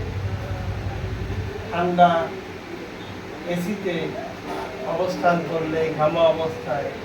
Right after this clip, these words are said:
তাদের আস্তে আস্তে শরীরের রোগ প্রতিরোধ ক্ষমতা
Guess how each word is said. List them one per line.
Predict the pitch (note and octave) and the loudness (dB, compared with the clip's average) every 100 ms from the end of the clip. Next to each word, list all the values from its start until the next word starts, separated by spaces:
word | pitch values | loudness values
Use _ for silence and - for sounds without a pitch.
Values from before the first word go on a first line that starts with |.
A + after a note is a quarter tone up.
| - - - | -10 -10 -6
তাদের | - - D#3+ D#3+ | 0 2 4 4
আস্তে | D3+ C#3+ | 2 0
আস্তে | C3 - - - D3+ D#3 - - - - - | -2 -2 -4 -6 -4 -6 -8 -8 -8 -8 -4
শরীরের | F3 E3+ E3 E3 D#3+ C#3+ D#3 | 0 0 0 0 -2 -2 -2
রোগ | G3 G3 | -2 -2
প্রতিরোধ | G3+ F#3+ F#3+ F3+ F3 | -4 -2 -2 -2 -4
ক্ষমতা | F3 E3+ E3+ - D#3+ | -4 -2 -2 0 2